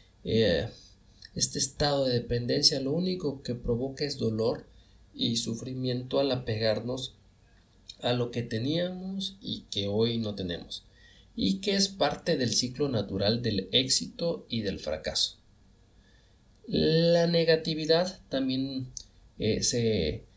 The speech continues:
se define en esta sección y dice que es la resistencia interna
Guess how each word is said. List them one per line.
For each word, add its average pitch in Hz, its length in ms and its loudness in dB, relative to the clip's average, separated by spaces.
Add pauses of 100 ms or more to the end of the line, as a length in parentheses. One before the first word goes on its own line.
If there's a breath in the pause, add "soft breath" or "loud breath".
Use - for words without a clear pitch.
(120 soft breath)
se 123 220 0
define 120 760 0
en 113 120 0
esta 120 260 -2
sección 131 560 0 (500 loud breath)
y 151 140 0
dice 156 400 0
que 147 120 0
es 143 120 2
la 156 120 2
resistencia 147 920 2
interna 131 760 0